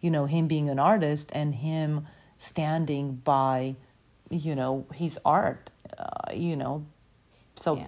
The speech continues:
Speaker 1: yeah.
Speaker 2: I, I love him.
Speaker 1: Mm-hmm.
Speaker 2: He's, like, one of my favorite characters on
Speaker 1: Oh,
Speaker 2: the show.
Speaker 1: really?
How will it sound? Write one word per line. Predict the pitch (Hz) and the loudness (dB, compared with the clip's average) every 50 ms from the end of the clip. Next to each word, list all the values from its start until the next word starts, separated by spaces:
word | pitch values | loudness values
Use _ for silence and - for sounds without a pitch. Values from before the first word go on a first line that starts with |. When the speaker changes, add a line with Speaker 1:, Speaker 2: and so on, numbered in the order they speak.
| - - | -6 -4
Speaker 1:
yeah. | 147 - - 113 - - _ _ _ _ _ _ _ _ _ | -2 -2 -2 -4 -8 -12 _ _ _ _ _ _ _ _ _
Speaker 2:
I, | - 240 240 226 220 202 208 - - | -2 0 0 0 0 -2 -6 -10 -10
I | 220 | -10
love | 214 214 - - - - | -8 -8 -8 -10 -10 -12
him. | - 240 240 240 247 - - - _ - | -12 -12 -12 -12 -14 -14 -18 -12 _ -6
Speaker 1:
Mm-hmm. | 180 147 165 156 | -4 -4 -2 -2
Speaker 2:
He's, | 151 147 - | -2 -2 -4
like, | - - - | -4 -6 -6
one | 226 220 | -6 -6
of | 220 | -6
my | 226 | -6
favorite | 220 - - - - - | -8 -8 -10 -10 -12 -12
characters | - - - - - - - - | -14 -14 -14 -14 -16 -16 -14 -8
on | 220 | -4
Speaker 1:
Oh, | 233 262 | -2 0
Speaker 2:
the | 247 269 | 0 0
show. | 302 339 349 | 0 0 0
Speaker 1:
really? | 311 214 170 147 | 0 -2 -2 -2